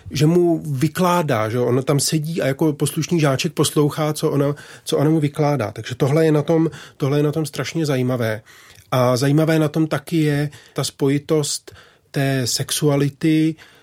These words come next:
s nějakou silou nebo mocí.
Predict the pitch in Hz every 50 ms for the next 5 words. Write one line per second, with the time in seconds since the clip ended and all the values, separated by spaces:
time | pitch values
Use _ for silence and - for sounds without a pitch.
0 | _ - 156 131 113 143 135 131 - - 160 160 - - - - 160 147 135 127
1 | 120 120 120 127 151 180 160 135 131 156 156 147 139 131 - - - - 131 113
2 | 107 110 131 175